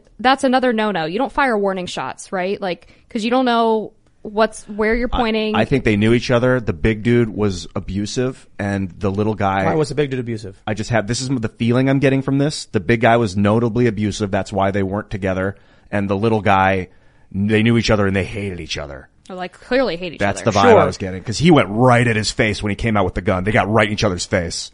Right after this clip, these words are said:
Speaker 3: So this is the problem I have with it. If the, the assumption of, uh, this guy's name is William Carruth, who, who shot and killed Chad Reed. If you're in your house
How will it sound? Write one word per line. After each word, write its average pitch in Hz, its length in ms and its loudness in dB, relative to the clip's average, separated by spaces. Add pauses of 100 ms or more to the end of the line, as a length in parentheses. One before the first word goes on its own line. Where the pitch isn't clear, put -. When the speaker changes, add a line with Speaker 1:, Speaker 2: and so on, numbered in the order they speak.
(140)
Speaker 3:
So 175 500 2 (340)
this 156 160 -2
is 180 100 -8
the 175 80 -2
problem 156 300 0
I 135 40 -4
have 127 100 -4
with 110 120 -10
it. - 120 -16 (1200)
If 208 420 0 (420)
the, 151 320 -4
the 143 200 -4
assumption 180 560 0
of, 131 720 -2
uh, 117 220 -4
this 123 160 -10
guy's 147 260 -2
name 139 200 -4
is 120 200 -6
William 175 520 -2
Carruth, 123 800 -8
who, 127 140 -6
who 117 180 -8
shot 135 300 -4
and 123 80 -12
killed 120 280 -8
Chad 117 300 -6
Reed. 104 240 -12 (840)
If 151 180 -4
you're 247 180 0
in 214 220 0
your 170 140 -2
house - 440 -12